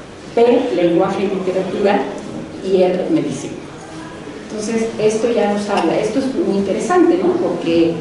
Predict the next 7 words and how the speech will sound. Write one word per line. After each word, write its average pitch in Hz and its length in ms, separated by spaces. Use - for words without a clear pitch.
entonces, - 500
¿dónde 214 460
es 196 120
que 185 160
está 175 380
disciplinariamente? 175 1120
Obviamente 196 520